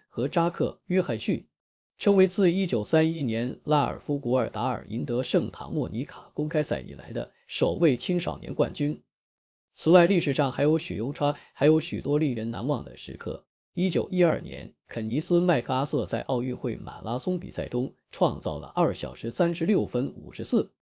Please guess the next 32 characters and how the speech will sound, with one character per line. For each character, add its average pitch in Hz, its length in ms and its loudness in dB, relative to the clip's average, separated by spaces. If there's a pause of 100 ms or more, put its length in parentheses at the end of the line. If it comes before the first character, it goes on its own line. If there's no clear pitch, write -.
(120)
八 165 180 6
秒 151 220 -2
的 - 100 -10
纪 123 240 -2
录。 - 220 -10 (320)
一 202 160 4
九 117 220 0
六 156 180 4
四 - 160 -4
年， - 260 -12 (340)
雅 - 200 -4
克· - 220 2
安 160 180 4
科 147 160 0
蒂 143 160 0
尔 - 180 -8
赢 135 220 -4
得 120 140 0
了 117 80 -2
他 - 100 -8
的 120 100 -2
第 160 160 -2
五 120 160 -2
个 - 140 -8
环 139 320 -2
法 87 180 -4
自 139 160 -2
行 110 160 -6
车 143 200 0
赛 123 160 -2
冠 123 200 2
军。 123 300 -4